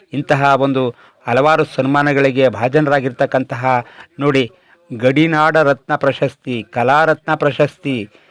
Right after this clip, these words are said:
ಇನ್ನೂ ಅನೇಕ ಒಂದು ಕರ್ನಾಟಕ ನಾಡರತ್ನ ಪ್ರಶಸ್ತಿ, ಇವೆಲ್ಲ ಕೂಡ ಅವರನ್ನ ಅವರು ಹೇಳಿ,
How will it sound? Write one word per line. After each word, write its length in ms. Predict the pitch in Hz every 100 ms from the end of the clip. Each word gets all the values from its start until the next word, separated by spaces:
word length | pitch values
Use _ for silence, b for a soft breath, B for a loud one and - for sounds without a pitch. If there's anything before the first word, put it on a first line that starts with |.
| b -
ಇನ್ನೂ 220 | 123 175
ಅನೇಕ 460 | 151 135 170 190 196
ಒಂದು 400 | 175 165 151 147
ಕರ್ನಾಟಕ 560 | 131 120 147 156 147
ನಾಡರತ್ನ 580 | 147 120 139 156 151 -
ಪ್ರಶಸ್ತಿ, 720 | 143 143 - 139 - 139 110 b b b 117
ಇವೆಲ್ಲ 460 | 110 127 160 175
ಕೂಡ 260 | 160 156 147 143 - -
ಅವರನ್ನ 340 | 117 127 127 127 123 - b b - -
ಅವರು 340 | 117 165 160
ಹೇಳಿ, 580 | 131 127 147 151 135 113